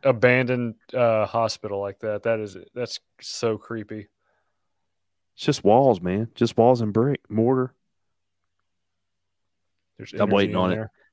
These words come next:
Speaker 2: I'm just waiting
Speaker 1: Oh,
Speaker 2: on
Speaker 1: the
Speaker 2: it.
Speaker 1: cur-, the curtains are drawn back.
Speaker 2: Dude, what would you do?
Speaker 1: I'd run.
Speaker 2: What? <laughs> Fuck that.
Speaker 1: I would get the hell out of there.
Speaker 2: I'd again fault an infant. Uh, <laughs>
Speaker 1: <laughs> You, you would have fought an infant?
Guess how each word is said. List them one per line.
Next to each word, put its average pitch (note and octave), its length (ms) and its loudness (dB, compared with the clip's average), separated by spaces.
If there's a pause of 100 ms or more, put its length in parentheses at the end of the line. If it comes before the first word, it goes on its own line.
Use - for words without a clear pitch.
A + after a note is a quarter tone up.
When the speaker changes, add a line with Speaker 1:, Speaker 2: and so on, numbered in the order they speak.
(120)
Speaker 2:
I'm G2 100 -4
just F#2+ 140 -4
waiting B2+ 160 10
Speaker 1:
Oh, C#3+ 300 12
Speaker 2:
on B2+ 40 2
Speaker 1:
the B2+ 60 0
Speaker 2:
it. - 40 -6
Speaker 1:
cur-, C#3 220 4
the C3+ 80 -6
curtains C3+ 380 2
are A2+ 80 -6
drawn A#2 300 2
back. A2+ 100 6
Speaker 2:
Dude, C3+ 260 8
what B2 380 6
would C3 200 2
you C#3+ 200 6
do? C3+ 600 4
Speaker 1:
I'd A2+ 140 0
run. D#3 680 6
Speaker 2:
What? - 320 -2 (580)
<laughs> - 40 -20 (120)
Fuck - 320 0
that. D#3 340 4
Speaker 1:
I A#2+ 200 8
would A2+ 160 0
get A#2 140 -8
the A2 220 -8
hell A#2+ 220 0
out A2+ 180 2
of G#2 60 -8
there. G2+ 320 -6
Speaker 2:
I'd C3+ 140 4
again B2 320 0
fault A#2+ 400 2
an F2 80 -2
infant. B2 520 -4 (140)
Uh, A2+ 340 0 (400)
<laughs> B2 320 -2
Speaker 1:
<laughs> - 0 - (340)
You, C3+ 100 -2
you C3+ 220 0
would B2+ 80 6
have A#2+ 80 0
fought C#3 340 10
an B2 140 -8
infant? C3+ 500 0